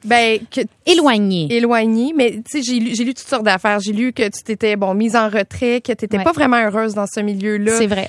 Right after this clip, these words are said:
Speaker 1: Tu
Speaker 2: c'est
Speaker 1: t'es
Speaker 2: vrai.
Speaker 1: fait en-, tu t'étais fait enlever des prothèses mammaires.
Speaker 2: C'est vrai, ouais.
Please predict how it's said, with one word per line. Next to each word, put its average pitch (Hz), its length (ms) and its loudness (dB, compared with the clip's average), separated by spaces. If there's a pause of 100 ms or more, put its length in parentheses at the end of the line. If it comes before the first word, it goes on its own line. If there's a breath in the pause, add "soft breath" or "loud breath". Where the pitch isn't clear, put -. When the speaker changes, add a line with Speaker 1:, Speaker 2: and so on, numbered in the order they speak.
Speaker 1:
Tu - 80 -16
Speaker 2:
c'est - 100 -2
Speaker 1:
t'es 233 60 2
Speaker 2:
vrai. 247 180 0
Speaker 1:
fait 240 60 2
en-, 226 140 6
tu - 180 -10
t'étais 226 220 0
fait 247 100 -2
enlever 226 240 0
des 214 140 -4
prothèses 220 380 -2
mammaires. 208 420 2 (140)
Speaker 2:
C'est 262 80 2
vrai, 190 260 -4 (160)
ouais. 196 160 -4